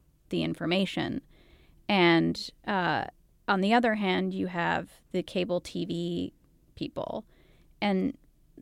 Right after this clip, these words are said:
in the past few days, we've seen, um, Margaret Sullivan and Matt Yglesias and Nate Silver and other people comment on this, sort of with an explicit rejection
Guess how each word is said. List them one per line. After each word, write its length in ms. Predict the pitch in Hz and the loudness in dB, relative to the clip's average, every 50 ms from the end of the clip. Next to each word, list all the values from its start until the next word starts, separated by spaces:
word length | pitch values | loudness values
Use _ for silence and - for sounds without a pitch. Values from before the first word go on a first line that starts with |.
| - - | -20 -12
in 160 | - 214 208 | -6 -2 -2
the 80 | 208 202 | -2 -2
past 380 | 214 233 233 247 247 - - | 0 4 4 4 2 2 -6
few 220 | - 226 214 208 202 | -6 -4 -2 0 2
days, 600 | 190 202 196 196 196 190 185 185 185 - - - | 2 4 4 4 4 2 2 0 -2 -6 -10 -6
we've 240 | 220 190 185 180 - | -4 -4 -4 -4 -6
seen, 720 | - - - 190 185 185 180 180 175 175 180 185 185 190 - - - _ _ _ _ _ _ _ - - _ - | -8 -6 -2 -2 0 0 0 0 0 0 0 0 -2 -2 -8 -14 -20 _ _ _ _ _ _ _ -20 -20 _ -6
um, 480 | 202 196 185 180 180 175 175 175 175 - | -4 -4 -2 -2 -2 -2 -2 -2 -4 -4
Margaret 460 | - 196 190 202 208 202 202 202 - - | 0 2 4 4 4 4 2 2 2 0
Sullivan 800 | - - 196 185 190 185 180 180 180 180 180 - - - - - - _ - | -2 0 2 2 2 2 2 0 0 0 0 0 0 0 -2 -4 -10 _ -6
and 540 | 196 180 170 170 170 - - 196 - - - | -4 -2 -2 -2 -2 -4 -6 -8 -10 -12 -6
Matt 240 | - 202 190 185 190 | -2 0 0 0 0
Yglesias 800 | 190 - 185 165 165 185 180 - - 180 175 170 175 180 - - | 0 0 0 0 0 0 -2 -4 -4 -2 0 0 -2 -2 -6 -6
and 140 | 175 175 175 | -4 -4 -2
Nate 240 | 180 180 - - | -2 -2 -4 -6
Silver 480 | - - 185 175 175 170 170 175 165 175 | -8 -6 -4 -4 -4 -2 -2 -2 0 0
and 120 | 180 175 | -2 -2
other 200 | 175 175 - 165 | -2 -2 -4 -4
people 400 | 151 - - 185 - - 180 180 | -6 -6 -10 -10 -6 -4 -4 -4
comment 460 | - - - 196 185 175 175 165 160 170 | -4 -4 0 0 2 2 2 0 0 0
on 160 | 160 139 147 | 0 0 0
this, 480 | 160 165 175 180 - - - - - - | 0 -2 -2 -4 -6 -12 -18 -18 -18 -14
sort 220 | - - 240 240 | -6 0 2 4
of 240 | 247 240 208 - - | 4 4 4 0 -8
with 220 | - 208 208 190 190 | -6 -4 -2 -2 -2
an 100 | 185 185 | -2 -2
explicit 640 | 180 - - - - - 226 214 - - 208 - - | -2 -4 -6 -10 -2 0 0 0 0 0 -2 0 0
rejection 760 | 202 190 180 196 156 - - - 185 175 165 151 151 147 | -2 -2 -2 -2 -2 -2 -4 -4 -2 -2 -2 -2 -2 -4